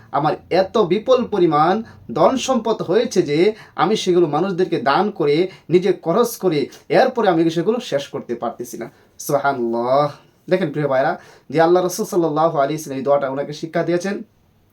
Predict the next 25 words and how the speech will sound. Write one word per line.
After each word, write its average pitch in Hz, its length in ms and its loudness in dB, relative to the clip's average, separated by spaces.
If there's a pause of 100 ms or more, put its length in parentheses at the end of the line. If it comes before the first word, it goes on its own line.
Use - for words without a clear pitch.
(200)
আর 151 180 0
উনি 202 240 2 (220)
এই 185 120 4
দোয়াটা 196 300 2
পড়ার 185 320 2
কারণে 139 340 -4 (180)
আল্লাহ 151 260 0
পাক 143 180 -8
রব্বুল 127 260 -4
আলামিন 131 420 0 (240)
তার 147 140 4 (120)
অভাব 170 260 2
দূর 165 140 0
করে 160 220 0
দিয়েছেন, 147 460 0 (240)
রিজিকের 190 340 2
মধ্যে 139 240 -2
বরকত 160 360 -2
দান 151 240 2
করেছেন 165 360 0 (220)
এবং 147 200 0
দুনিয়া 233 300 2
অপমানিত 208 400 0
হয়ে 147 280 0 (200)
তার 143 160 2